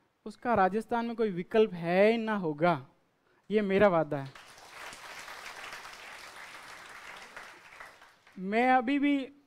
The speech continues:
कार्यरत हूँ, जहाँ पे बच्चों को समझाता हूँ वगैरह, तो बस गुरु की किताब लेके बैठ जाता हूँ, उसके बाद बाहर कोई है ही नहीं है।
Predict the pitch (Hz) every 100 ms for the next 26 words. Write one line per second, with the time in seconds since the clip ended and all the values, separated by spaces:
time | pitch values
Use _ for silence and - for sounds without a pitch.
0 | - 202 214 269 269 262 226 233 233 254
1 | 254 - _ _ _ _ _ _ _ _
2 | _ _ 214 226 285 269 262 247 247 254
3 | 254 254 247 208 214 233 233 240 _ _
4 | _ _ _ - 220 247 220 185 220 240
5 | 240 226 240 240 214 220 214 220 196 202
6 | 208 202 226 208 208 202 214 214 208 208
7 | 165 180 170 143 143